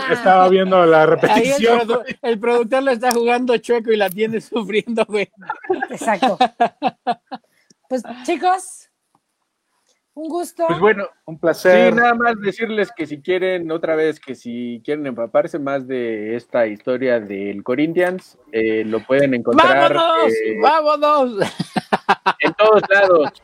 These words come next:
Speaker 4: en todos lados, Democracia Corintiana, hay muchísimo material y, pues, síganos en las redes y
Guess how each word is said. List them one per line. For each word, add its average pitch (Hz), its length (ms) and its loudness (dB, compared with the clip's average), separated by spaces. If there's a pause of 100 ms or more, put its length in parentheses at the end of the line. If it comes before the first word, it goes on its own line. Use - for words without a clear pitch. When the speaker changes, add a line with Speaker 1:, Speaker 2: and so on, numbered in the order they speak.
Speaker 4:
en 190 140 -2
todos 196 260 4
lados, 151 320 0
Democracia 160 500 -4
Corintiana, 170 720 -4
hay 139 180 -2
muchísimo 139 500 -6
material 135 540 -4 (300)
y, 107 540 -8
pues, 107 340 -10
síganos 131 440 -2
en 107 100 -8
las 110 100 -6
redes 170 460 -2 (100)
y 151 640 0